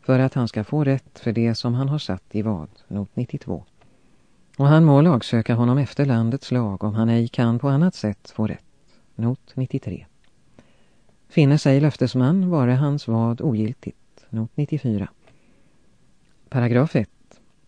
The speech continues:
Vädjar domare efter sin dom och utser löftesman för vadet, men ingen vädjar mot honom,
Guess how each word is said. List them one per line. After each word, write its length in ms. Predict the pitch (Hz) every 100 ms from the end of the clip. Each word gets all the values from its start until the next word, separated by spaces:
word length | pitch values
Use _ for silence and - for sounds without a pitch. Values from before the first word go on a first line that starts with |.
| _
Vädjar 600 | 139 147 147 123 151 202
domare 520 | 196 160 123 131 160 147 -
efter 340 | 151 - - 196
sin 260 | - 120
dom 360 | 117 117 139 143
och 80 | 131
utser 460 | 147 - - 165
löftesman 760 | 131 - - 113 127 123 160 156
för 140 | 113
vadet, 640 | 110 120 127 175 _ - -
men 160 | 120
ingen 220 | 123 135
vädjar 420 | 147 123 107 135 135
mot 260 | 139 156
honom, 320 | 131 98 73